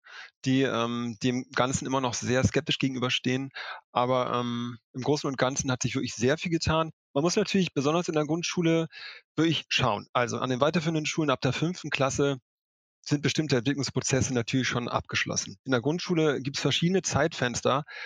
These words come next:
Erste, zweite Klasse, wo in einem gewissen Alter bestimmte Kompetenzen, ähm, erworben werden müssen, wo aber auch die, die Gehirnreife der Kinder noch, noch für bestimmte Prozesse nicht da ist und die Wahrnehmung. Und, äh, von daher muss man da genau gucken, was setzt sich in Klasse eins, zwei ein, was in drei, vier.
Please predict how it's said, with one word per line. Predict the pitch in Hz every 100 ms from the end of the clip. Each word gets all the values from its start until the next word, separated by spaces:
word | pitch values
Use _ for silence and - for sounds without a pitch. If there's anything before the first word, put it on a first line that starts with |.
| - -
Erste, | - 165 147
zweite | - 143 131
Klasse, | - 127 135 135
wo | 120 127
in |
einem | 123 123
gewissen | 127 - -
Alter | 127 135
bestimmte | 120 - 139 127
Kompetenzen, | - 120 123 131 135 - 131 127 - - - -
ähm, | 120 120 123 -
erworben | 123 131 156 139
werden | 135 131
müssen, | 127 139
wo | 127 131
aber | 120 131
auch | 120
die, | - 127 117
die | 120 123 113
Gehirnreife | 120 117 196 - 113 113
der | 110
Kinder | - 170 127
noch, | 113 - - _
noch | 120 107
für | -
bestimmte | 120 - 117
Prozesse | 110 113 120 -
nicht | 113 -
da | 131 131
ist | 104 - - - - _
und | 131 117
die | 123
Wahrnehmung. | 160 147 113 110 - -
Und, | 127 123 117 127
äh, | 113
von | 127 139
daher | 160
muss | 180 160
man |
da | 147
genau | 156 170
gucken, | - 190 120
was | 131
setzt | 160 -
sich | 139
in | 139
Klasse | 135 120
eins, | 120 117
zwei | - 139 165
ein, | 151 156 - -
was | 139 135
in | 135
drei, | 135 123
vier. | - 120 101